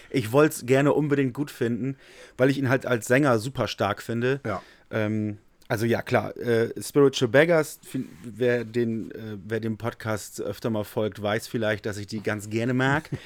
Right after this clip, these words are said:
Speaker 1: Und,
Speaker 2: So ein bisschen.
Speaker 1: ähm, äh, das, das Überalbum Ad Astra hat halt auch eingesungen und,
Speaker 2: Ja,
Speaker 1: äh,
Speaker 2: da,
Speaker 1: deswegen
Speaker 2: da
Speaker 1: kommen da sofort so ein bisschen Vibes hoch.
Speaker 2: Ja.
Speaker 1: Aber, ähm,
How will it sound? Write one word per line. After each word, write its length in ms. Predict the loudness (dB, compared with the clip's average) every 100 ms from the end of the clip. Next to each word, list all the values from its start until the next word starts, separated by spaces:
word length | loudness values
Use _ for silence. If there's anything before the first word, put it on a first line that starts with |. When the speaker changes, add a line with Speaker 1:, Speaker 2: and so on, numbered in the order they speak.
| -14 -20 -20 _
Speaker 1:
Und, 260 | 2 2 2
Speaker 2:
So 60 |
ein 40 | 0
bisschen. 480 | 2 2 0 0 -4 -10 -20 -20 -8 0
Speaker 1:
ähm, 40 |
äh, 360 | 2 4 2 2
das, 280 | 0 -2 -2
das 180 | -4 -4
Überalbum 800 | -4 0 2 2 2 2 2 0
Ad 220 | -2 -2
Astra 500 | -4 -6 -4 -2 -2
hat 160 | -2 -4
halt 180 | -4 -2
auch 220 | -4 -4
eingesungen 720 | -4 -4 -4 -4 -2 -2 -4
und, 380 | -4 -4 -4 -4 -6 -10 -6
Speaker 2:
Ja, 80 | 0
Speaker 1:
äh, 220 | 2 2
Speaker 2:
da, 220 | 0 -2
Speaker 1:
deswegen 540 | -4 -4 0 2 2 0
Speaker 2:
da 60 | -4
Speaker 1:
kommen 180 | -2 0
da 100 | 0
sofort 320 | -2 -2 -2
so 60 | -2
ein 40 |
bisschen 300 | -2 -2 0
Vibes 340 | 0 0 -4
hoch. 320 | -4 -4 -4 -8
Speaker 2:
Ja. 140 | -14 -16 -20 -20 -20 _
Speaker 1:
Aber, 440 | 0 2 2 0 -2
ähm, 480 | -4 -2 0 -2 -4